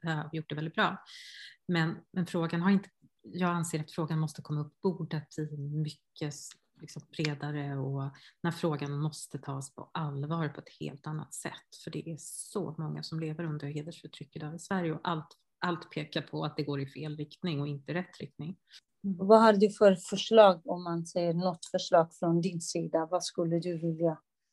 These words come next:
Speaker 2: föreslå?
Speaker 1: Ja, det är nog ganska mycket, men en sak som jag kommer att tänka på så här direkt, det är faktiskt att återigen förbjuda kusingifte i Sverige. För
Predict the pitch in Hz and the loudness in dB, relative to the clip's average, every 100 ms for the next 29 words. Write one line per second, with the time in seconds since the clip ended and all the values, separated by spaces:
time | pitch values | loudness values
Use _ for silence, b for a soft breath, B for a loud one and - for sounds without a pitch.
0 | _ _ - 196 170 - - 170 - - | _ _ 6 8 8 4 2 2 2 -14
1 | b b _ _ _ - 175 180 185 185 | b b _ _ _ -4 2 4 4 2
2 | - - 185 185 165 156 156 170 185 - | -2 0 4 6 4 2 0 0 0 -4
3 | - 185 165 160 190 196 196 143 147 - | 2 4 6 6 6 4 4 0 -2 -2
4 | 147 139 139 143 - - 151 143 139 143 | 0 2 0 -4 -10 -2 0 0 -2 -2
5 | 143 143 139 - 135 131 139 156 170 - | -4 -6 -8 -6 -4 -6 -4 -2 -2 -6
6 | - - - 190 147 156 - - - - | -16 -8 2 2 2 -2 -6 -10 -10 -14
7 | - - 151 - 143 147 - 143 147 143 | -12 -6 -6 -2 -2 -2 -6 -6 -4 -4
8 | 156 147 - 165 151 156 170 - - 165 | -8 -12 -8 -4 -2 -2 -4 -8 -12 -10
9 | 170 - 180 180 - _ _ _ _ - | -10 -8 -6 -6 -8 _ _ _ _ -8
10 | 175 156 151 151 | -2 0 0 -2